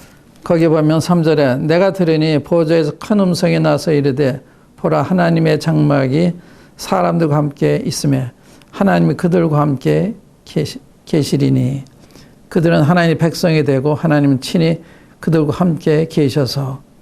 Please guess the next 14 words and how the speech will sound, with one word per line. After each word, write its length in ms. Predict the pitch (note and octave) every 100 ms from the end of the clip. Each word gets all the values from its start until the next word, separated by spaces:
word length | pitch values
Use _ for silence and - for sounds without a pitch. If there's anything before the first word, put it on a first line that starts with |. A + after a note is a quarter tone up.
| - - - _ - - - - - - _ - - - - - - - - - -
모든 340 | D3+ D3 D3+
눈물을, 800 | D#3+ D3+ C#3+ C#3+ D3 D3 E3+ -
에, 520 | E3 B2+ A#2+ B2 B2 - _ _ -
눈에서 640 | D#3 C#3+ C#3+ C#3 C#3 G3
닦아주시니 800 | - D#3 D#3 B2+ A#2+ D3 B2+ A#2+ A2 _ _ - - - -
다시는 400 | - D#3 D3 D#3+
사망이 460 | C#3+ F3 E3 D#3+ D#3
없고 400 | C#3+ C3+ - D3+
애통하는 460 | - D#3+ E3 D#3 D3
것이나 320 | C#3 C#3+ C#3+
곡하는 460 | C#3 E3 D#3+ D#3 D3+
것이나 420 | C#3+ - C#3 C3+
아픈 320 | C3+ F3+ D3+
것이 380 | C#3+ - D#3 C#3+